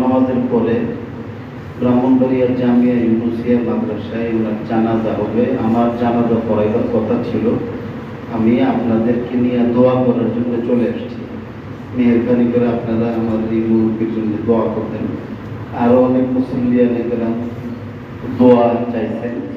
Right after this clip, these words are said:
যারা চাইছেন এবং যারা চাইতে পারেন নাই, দোয়ার দরকার আছে, সকলের জন্য আমরা দোয়া করব। সকল মুর্দে গানের জন্য আমরা নিয়ত করে একবার আলহামদুলিল্লাহ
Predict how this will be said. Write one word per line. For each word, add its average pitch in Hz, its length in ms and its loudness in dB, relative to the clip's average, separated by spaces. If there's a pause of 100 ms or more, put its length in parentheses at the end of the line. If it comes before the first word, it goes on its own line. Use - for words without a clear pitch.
(560)
যারা 117 200 2 (120)
চাইছেন 127 500 0 (1000)
এবং 113 160 2 (140)
যারা 117 180 2 (160)
চাইতে 120 300 0 (120)
পারেন 123 260 2 (100)
নাই, 123 120 0 (100)
দোয়ার 117 240 4 (120)
দরকার 117 400 -2
আছে, - 180 -8 (180)
সকলের 117 460 0
জন্য - 180 0 (100)
আমরা 117 260 0
দোয়া 117 180 4 (120)
করব। - 180 0 (840)
সকল - 280 4 (120)
মুর্দে 135 400 2
গানের 120 400 0
জন্য 117 240 0 (760)
আমরা 113 200 2 (120)
নিয়ত 123 280 4 (120)
করে 117 140 2 (120)
একবার - 280 -2 (100)
আলহামদুলিল্লাহ 123 720 0